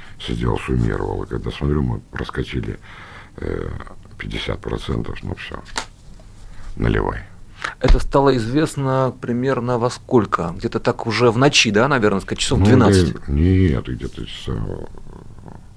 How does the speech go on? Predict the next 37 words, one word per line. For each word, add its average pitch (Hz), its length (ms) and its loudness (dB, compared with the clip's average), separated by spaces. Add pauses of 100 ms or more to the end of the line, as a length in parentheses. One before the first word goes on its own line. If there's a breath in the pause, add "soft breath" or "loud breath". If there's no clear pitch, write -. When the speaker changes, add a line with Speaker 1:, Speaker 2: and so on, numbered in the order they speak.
(600)
Speaker 1:
во 95 100 4
втор-, 139 60 8
Speaker 2:
раньше. 90 240 6
Speaker 1:
во 80 100 4
втором 82 300 2
часу - 180 -10
Speaker 2:
Во 107 60 4
втором 135 200 4
Speaker 1:
ночи. - 80 2
Speaker 2:
часу 143 120 2
ночи. 113 400 2
Speaker 1:
Да. 50 120 -12 (1040 loud breath)
Speaker 2:
А 110 300 6
Ельцин 135 400 6
позвонил, 143 340 6
поздравил, 147 540 6
или, 120 120 6
сказать, - 220 0
вы, 123 120 6
э, - 120 4
то 92 640 4
есть, 117 140 0
э, - 340 -6
вы 90 680 2
общались 202 420 6
вот 120 100 -2
после, 101 800 4
э, 87 40 -2
того, 113 160 4
как 98 160 -2
первый 117 180 6
результат 107 200 4
стали 110 160 2
известны? 101 320 0
Speaker 1:
Ну, 57 320 0
конечно, 87 580 2
конечно. 53 480 -2